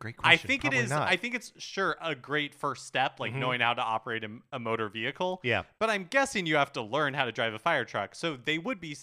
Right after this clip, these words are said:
Speaker 2: they would be behind.
Speaker 1: Yeah.
Speaker 2: But I don't think it would be a deal breaker.
Speaker 1: Right. And I think in this case, you really have to lean on the sort of, like, bedside manner that, and again, not that a firefighter is a doctor, but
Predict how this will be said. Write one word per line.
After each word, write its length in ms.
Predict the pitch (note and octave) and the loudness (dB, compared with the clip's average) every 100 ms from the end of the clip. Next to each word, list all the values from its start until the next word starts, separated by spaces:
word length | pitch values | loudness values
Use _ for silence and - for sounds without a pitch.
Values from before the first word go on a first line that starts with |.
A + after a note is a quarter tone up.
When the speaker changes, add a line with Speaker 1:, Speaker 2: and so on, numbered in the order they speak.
| - | -16
Speaker 2:
they 180 | A#2+ C#3+ | -6 -4
would 200 | C#3 D#3 | -4 -6
be 80 | F3 | -6
behind. 640 | E3+ F3 C#3+ G#2+ G#2 C#3 _ _ _ - | -2 2 2 2 -2 -10 _ _ _ -6
Speaker 1:
Yeah. 220 | A#2 G2 | 0 2
Speaker 2:
But 80 | D3 | 4
I 80 | |
don't 320 | C3 C#3 C3+ C3 | 2 0 -2 -4
think 160 | C3+ | -8
it 20 | |
would 140 | C3 A2+ | -6 -6
be 120 | A2 | -6
a 60 | G2 | -8
deal 320 | G2 B2 G#2 | -6 -6 -6
breaker. 440 | G2+ F2 - - - _ _ | -8 -12 -18 -20 -20 _ _
Speaker 1:
Right. 440 | A#2 A2+ C3 A#2+ A#2 | -14 -2 2 2 2
And 80 | |
I 80 | B2+ | -4
think 240 | - G3 G3+ | -2 -2 -2
in 140 | C#3+ | -4
this 160 | C3+ - | -4 -4
case, 260 | C#3+ - | -6 -6
you 120 | A#2+ G2+ | -10 -12
really 300 | A2 B2 C#3 | -8 -6 -6
have 320 | A#2 A#2+ G#2+ - | -4 -2 -4 -8
to 540 | - A2+ G2+ F#2+ F#2+ - _ _ _ | -10 -6 -6 -8 -12 -16 _ _ _
lean 400 | A#2+ A2+ A#2+ A#2+ | -12 -8 -6 -6
on 520 | C#3 A2+ G#2+ G2+ G2 F#2+ - - | -6 -4 -4 -4 -8 -12 -18 -14
the 80 | B2 | -10
sort 220 | - B2+ | -6 -6
of, 80 | G#2 | -4
like, 240 | A2+ G2+ C#3+ C3 G#2 | -6 -6 -14 -20 -8
bedside 680 | A#2+ A#2 - C3+ A2+ A2 F#2 | -6 -6 -8 -4 -4 -4 -6
manner 540 | G2 G2 A#2 C3+ C#3+ - A#2 | -6 -6 -4 -6 -6 -12 -6
that, 300 | A#2 A2 B2+ - | -2 -2 -4 -10
and 240 | D#3 C#3 - | -10 -10 -12
again, 320 | G#2 A#2 G2+ | -8 -6 -6
not 220 | G2 A2 B2+ | -4 -4 -2
that 100 | A#2 | -2
a 40 | |
firefighter 500 | B2+ A#2+ A#2 B2 B2+ | 0 -2 0 -4 -4
is 100 | A#2+ | -6
a 40 | |
doctor, 440 | C3 B2+ A2 B2 A2 - | -2 -2 -2 -8 -6 2
but 240 | B3 - | 2 2